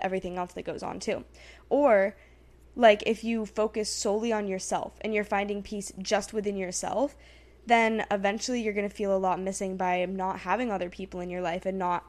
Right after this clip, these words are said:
having fulfillment in that way. And then that ruins the peace too, because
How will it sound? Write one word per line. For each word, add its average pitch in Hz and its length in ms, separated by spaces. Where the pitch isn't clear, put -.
having 190 320
fulfillment 185 500
in 180 80
that 196 220
way. 185 280
And 214 100
then 196 300
that 185 260
ruins 190 280
the 180 60
peace 185 260
too, 233 280
because 190 440